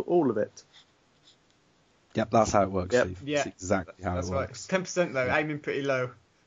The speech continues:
Speaker 3: Should go a bit
Speaker 2: Yeah,
Speaker 3: higher.
Speaker 2: should have gone
Speaker 1: I'm,
Speaker 2: at least fifty.
Speaker 1: I'm, I'm being realistic. I know how the film industry
Speaker 2: <laughs>
Speaker 1: works. Other, other news, I believe, is, is news coming out of Sundance Film Festival.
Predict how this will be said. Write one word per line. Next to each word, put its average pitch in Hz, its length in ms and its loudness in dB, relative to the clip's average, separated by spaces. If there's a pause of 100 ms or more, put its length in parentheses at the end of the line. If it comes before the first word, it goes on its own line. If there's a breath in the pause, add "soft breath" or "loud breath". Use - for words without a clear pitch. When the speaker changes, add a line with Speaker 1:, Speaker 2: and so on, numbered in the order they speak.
(120)
Speaker 3:
Should - 120 -14
go 139 80 0
a 131 40 -4
bit 98 140 -2
Speaker 2:
Yeah, 95 80 2
Speaker 3:
higher. 123 340 -2
Speaker 2:
should 117 220 -2
have - 80 -20
gone 104 100 2
Speaker 1:
I'm, 143 60 6
Speaker 2:
at - 60 -2
least 98 180 -8
fifty. 90 340 0
Speaker 1:
I'm, 143 260 2
I'm 143 140 4
being 165 300 4
realistic. 127 500 6
I 123 80 4
know 131 140 4
how 123 60 6
the 117 60 2
film 120 280 2
industry 180 320 0
Speaker 2:
<laughs> 143 160 -4
Speaker 1:
works. - 320 -6 (2250 loud breath)
Other, 196 240 6
other 185 220 6
news, 147 260 2
I 147 40 -2
believe, 139 340 0
is, 135 140 0
is - 240 -6
news 143 380 -4
coming 131 260 -10
out 123 240 -6
of 123 60 -10
Sundance 123 800 -4 (160)
Film 123 300 -4
Festival. 107 520 -8